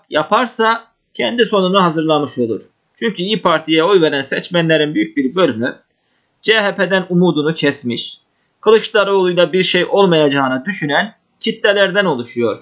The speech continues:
Bu kitleler İYİ Parti'de gider A K P saflarına katılırsa tekrar Cumhuriyet Halk Partisi'ne döner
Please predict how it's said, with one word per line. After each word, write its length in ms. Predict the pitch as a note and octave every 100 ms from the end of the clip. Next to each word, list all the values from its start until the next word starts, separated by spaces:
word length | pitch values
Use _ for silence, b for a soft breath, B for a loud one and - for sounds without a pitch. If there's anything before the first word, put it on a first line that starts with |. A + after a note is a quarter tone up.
| _ -
Bu 120 | B3+
kitleler 600 | A3 F#3+ F#3+ F3 F3 E3 _ _ _ _
İYİ 240 | A3+ B3+ -
Parti'de 400 | F#3 D#3 D#3+ D3+
gider 260 | F3+ F3
A 120 | F3
K 160 | F3 E3+
P 100 | E3+
saflarına 580 | - D3 - C#3 C3 B2+
katılırsa 640 | G3 A3+ G3 E3 F3 F#3 - _ _ _
tekrar 420 | - G#3+ - F#3 D#3+
Cumhuriyet 380 | F3 F3 F3
Halk 220 | F#3+ F#3+ -
Partisi'ne 440 | G3 F3 G3 G#3
döner 420 | G3+ G3+ G#3 -